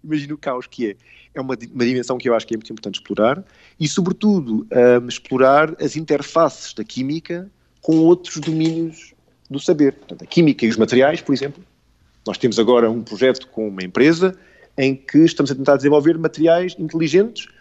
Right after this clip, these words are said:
mas com base em química. Um, um tipo de composto, aqueles compostos que, sei lá,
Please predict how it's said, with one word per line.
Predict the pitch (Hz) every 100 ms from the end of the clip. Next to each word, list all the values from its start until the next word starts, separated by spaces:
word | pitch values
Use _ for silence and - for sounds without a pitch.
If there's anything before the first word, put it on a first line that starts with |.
| _ -
mas | 165
com | 170 180
base | 190 196
em | 208
química. | 190 175 - 104 _ _
Um, | 120 113 _ _ -
um | 110
tipo | 147 -
de |
composto, | - 139 139 170 185 - 220 - _
aqueles | - 156
compostos | 151 151 170 170 -
que, | - - 160
sei | 180
lá, | 156 104